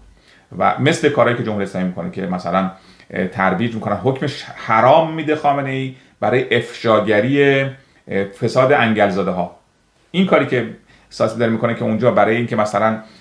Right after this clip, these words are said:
نمی‌دونم، اه، شماره هشتاد و پنج آرزو می‌کنه بعد «آمین یا رب العالمین» میگه، دقیقاً کپی برداری از کار خامنه‌ای، نه کپی برداری، در واقع افشاگری و رسوا کردن کار خامنه‌ای که شما از یک، اه،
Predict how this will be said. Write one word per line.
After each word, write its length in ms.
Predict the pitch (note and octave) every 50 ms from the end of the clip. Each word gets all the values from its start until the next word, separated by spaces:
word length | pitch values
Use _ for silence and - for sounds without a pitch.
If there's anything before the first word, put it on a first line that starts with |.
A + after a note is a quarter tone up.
| _ -
نمی‌دونم، 520 | - G2+ G#2+ G2+ G2+ G#2 G2+ G2+ G2+ G2 F#2 - _ _ _ _ _ _ _ _ _ _ _ _ _ _ _ - - - - - - -
اه، 300 | - G2 F#2+ F2+ F#2+ F#2+
شماره 360 | F#2 - - G#2+ G#2 G#2 A2+
هشتاد 280 | A2 A2 G#2 - - A2
و 40 | A2
پنج 260 | A#2 C3 C#3 C#3 B2+
آرزو 300 | B2 A2 A2 G#2+ F#2 G#2+
می‌کنه 240 | G#2+ G2 A2+ B2 B2+
بعد 160 | C3 B2+ B2+ -
«آمین 300 | A#2+ A2+ A2 A2 A2 A2
یا 80 | A2 G#2+
رب 200 | G#2+ G#2 G2 G#2
العالمین» 400 | G#2+ G#2+ A2 G#2+ G#2+ G#2+ G#2+ G#2+
میگه، 140 | G#2+ - F#3 E3+ A#2+ - -
دقیقاً 720 | C3 C3 C3+ C3+ D3+ D#3 D#3 D3+ D3 E3 F#3 G3+ F#3+ F3+ - - - A#2+ -
کپی 200 | - - C3+ C3+
برداری 360 | B2+ C3+ B2 B2 B2+ C3+ C#3+
از 120 | D3+ D3
کار 160 | - C#3 B2+ A2+
خامنه‌ای، 380 | - A2+ A2 A2 G#2+ G2 F#2
نه 120 | G2+ C3+ D3
کپی 220 | - - C#3+ B2+
برداری، 320 | A2+ G#2 G2 F#2+ F#2+ G2+
در 100 | A#2 A#2+
واقع 200 | A#2 B2 C#3 D3 D3 - - - _ _ -
افشاگری 720 | B2 A#2+ A#2 - - - B2 A#2+ A#2 G#2+ G2+ A2+ A#2+ D3
و 120 | D#3 D#3 B2
رسوا 440 | A2 A2+ A2+ A2+ - - A2 A2 A2
کردن 320 | A2 - G#2 G#2+ B2 C#3 C#3
کار 160 | B2+ B2 A#2+
خامنه‌ای 360 | - A2 G2+ F#2+ F#2 F2+ F2+
که 80 | - -
شما 380 | - A2 A2+ A#2 F#2+ F2+ - - - - - - _
از 320 | - G#2 G#2 F#2+ G2 G#2 A2
یک، 320 | B2 D3 D3+ - - - - _ _ _ _ - - - - -
اه، 440 | G2 G2+ G2+ G2 F#2+ F#2+ F#2+ F#2+